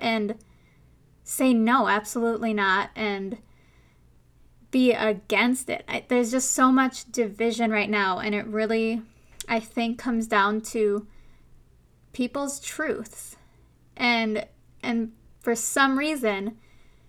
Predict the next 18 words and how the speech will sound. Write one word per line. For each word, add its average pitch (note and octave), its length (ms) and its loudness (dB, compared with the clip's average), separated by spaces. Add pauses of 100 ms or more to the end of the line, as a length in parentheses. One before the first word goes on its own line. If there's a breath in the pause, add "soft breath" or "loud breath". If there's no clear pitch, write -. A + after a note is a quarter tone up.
(800 soft breath)
it A#3+ 160 4
has A#3 200 0
become, A#3 720 0 (800)
"This A#3+ 320 2
is A#3 160 2
my A3 180 2
truth, A3 400 0
so G#3 280 2
yours G3+ 420 2
is G3+ 180 -2
not G3 280 -2 (440)
right." - 540 -4 (140)
It's A#3+ 200 -4
become B3 640 0 (180)
this A3+ 180 0
divide G#3+ 480 4
in G3+ 140 -2
itself, - 580 0